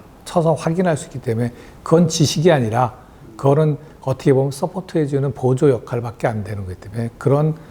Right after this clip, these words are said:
그 보조 역할을 가지고서 앞으로 어떻게 응용을 해서 삶에 도움이 되고 또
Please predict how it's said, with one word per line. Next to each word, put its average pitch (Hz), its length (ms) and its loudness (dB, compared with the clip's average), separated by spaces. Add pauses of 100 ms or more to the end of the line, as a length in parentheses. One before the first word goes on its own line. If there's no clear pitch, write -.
(280)
그 123 200 2
보조 131 340 4
역할을 131 380 0
가지고서 113 840 -4
앞으로 131 600 -2
어떻게 170 360 -2
응용을 131 380 0
해서 107 340 -2 (380)
삶에 131 440 -2
도움이 113 320 0
되고 92 420 -6 (200)
또 127 320 2